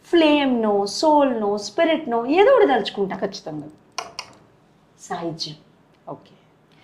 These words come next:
Speaker 1: ఉపవసించేటప్పుడు మనం అందరం కూడా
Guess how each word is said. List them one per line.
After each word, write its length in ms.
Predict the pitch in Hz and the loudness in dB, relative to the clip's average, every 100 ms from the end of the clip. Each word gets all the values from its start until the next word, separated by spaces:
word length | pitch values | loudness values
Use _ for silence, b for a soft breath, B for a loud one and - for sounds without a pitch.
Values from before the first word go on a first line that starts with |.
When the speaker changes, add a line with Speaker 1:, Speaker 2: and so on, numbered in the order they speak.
| b b | b b
Speaker 1:
ఉపవసించేటప్పుడు 1200 | 269 339 403 403 392 349 302 285 247 269 370 277 B B B | 2 6 6 8 6 4 0 0 0 2 2 0 B B B
మనం 180 | 262 277 | 0 0
అందరం 360 | 254 247 302 302 | 0 -2 -2 -2
కూడా 420 | 294 277 330 - | -2 -2 -4 -8